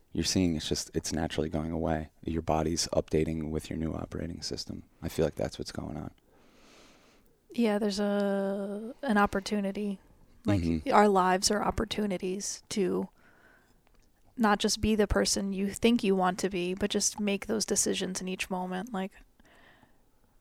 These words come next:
Speaker 2: cleanliness is godliness. Okay, I'm gonna be a more clean, orderly person because then I'm, like, it, because when I'm doing that, I'm being in service to the moment.
Speaker 1: Yeah.
Speaker 2: And this moment's calling for me to clean the bathroom.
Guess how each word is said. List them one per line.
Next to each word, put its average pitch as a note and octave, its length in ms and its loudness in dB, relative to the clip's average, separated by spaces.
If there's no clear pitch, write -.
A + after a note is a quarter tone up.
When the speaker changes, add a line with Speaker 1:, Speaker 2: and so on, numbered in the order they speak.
Speaker 2:
cleanliness C4 560 4
is C4+ 100 0
godliness. A3 720 2
Okay, B3+ 280 0
I'm G#3+ 160 2
gonna G#3+ 180 2
be G#3+ 140 2
a G#3+ 60 4
more A3 280 2
clean, A3 480 0
orderly G#3+ 360 0
person A3 580 -2
because G#3 460 -4
then G3+ 180 0
I'm, G#3 320 0
like, G3+ 300 -4
it, - 220 -8
because A3 260 2
when G3 140 4
I'm F#3+ 120 0
doing A3+ 340 6
that, G3 160 2
I'm G3 140 -2
being G3 380 -4
in G3 180 -6
service - 520 0
to F#3+ 100 -2
the F3 100 0
moment. F#3+ 420 -6
Speaker 1:
Yeah. F2 200 0
Speaker 2:
And G3 100 4
this G3+ 160 6
moment's F#3+ 340 2
calling F#3 380 -2
for G3+ 160 -4
me F#3 140 -6
to F3+ 80 -2
clean G3 280 -4
the G3 80 -4
bathroom. G3+ 680 -4